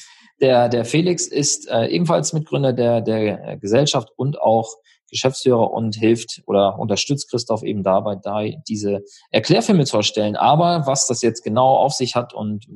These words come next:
wer da was tut, das werden wir jetzt in einem kurzen, knackigen Interview klären. Ja, erstmal ihr beiden, schön, dass ihr da seid und euch kurz die Zeit nehmt. Ich bin gespannt, was ihr zu erzählen habt zu eurem neuen Projekt.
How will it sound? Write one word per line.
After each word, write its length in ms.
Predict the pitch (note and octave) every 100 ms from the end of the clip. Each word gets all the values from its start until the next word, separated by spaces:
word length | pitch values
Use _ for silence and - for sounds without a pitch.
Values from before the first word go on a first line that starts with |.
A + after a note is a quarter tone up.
| -
wer 240 | G#2+ B2+
da 260 | A#2 A2+ G#2+
was 220 | G2 -
tut, 200 | C#3+ D3
das 180 | G#2+ -
werden 180 | A2 G#2+
wir 80 |
jetzt 360 | G2+ G2 - - _
in 160 | - F#2+
einem 240 | G2+ G#2
kurzen, 480 | - A2+ - - G2 -
knackigen 380 | G2 - G#2+ G#2
Interview 500 | A2+ A2 G#2+ G2+ G2+ _ - _ _ _ _ _ _
klären. 640 | - A#2+ F3 C#3+ - - -
Ja, 160 | D3
erstmal 680 | A#2 D#3 F3+ F3 E3 D3+ C#3 _
ihr 160 | - D#3+
beiden, 320 | D3+ D#3+ F3
schön, 160 | D#3+ D#3+
dass 140 | D#3+
ihr 80 | F3+
da 220 | F#3 D3+
seid 180 | E3+ E3+
und 140 | D3
euch 140 | C#3+ C#3
kurz 200 | D#3+ D#3
die 100 | A#2+
Zeit 280 | - D3 F3+
nehmt. 200 | F3+ E3
Ich 240 | C#3+ -
bin 140 | C#3+
gespannt, 380 | C3+ B2+ - C#3
was 140 | C3+ -
ihr 180 | B2
zu 140 | B2+ B2+
erzählen 280 | A#2+ C#3+ C#3+
habt 120 | -
zu 100 | A#2
eurem 200 | A#2+ A#2
neuen 200 | A2+ A#2
Projekt. 500 | - C3+ - -